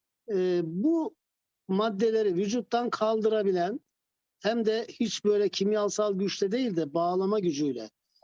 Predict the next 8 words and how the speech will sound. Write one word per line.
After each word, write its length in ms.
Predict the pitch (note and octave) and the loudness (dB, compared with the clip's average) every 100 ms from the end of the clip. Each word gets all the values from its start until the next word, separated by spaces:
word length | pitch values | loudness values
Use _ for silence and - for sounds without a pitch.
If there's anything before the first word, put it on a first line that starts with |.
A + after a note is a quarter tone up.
| _ | _
mıknatıs 540 | F3 F#3 - G3+ B3 - | -2 0 0 0 0 0
gibi 200 | G#3+ A3 | 0 2
çekme 360 | G3+ F3+ A3 | 0 2 0
gücüyle 400 | F#3+ E3+ E3 D#3+ | 2 2 2 0
kaldırabilen 800 | - G#3+ A#3 A3 A3 G3 A3 A3+ | 0 0 0 0 0 0 0 0
bir 100 | A#3 | 0
materyal 520 | A3 G#3+ G#3 F#3+ A#3 | 0 0 0 0 0
olsaydı, 580 | A3 G3 G3 G3 C#3+ A2 | 0 0 0 -2 -2 -6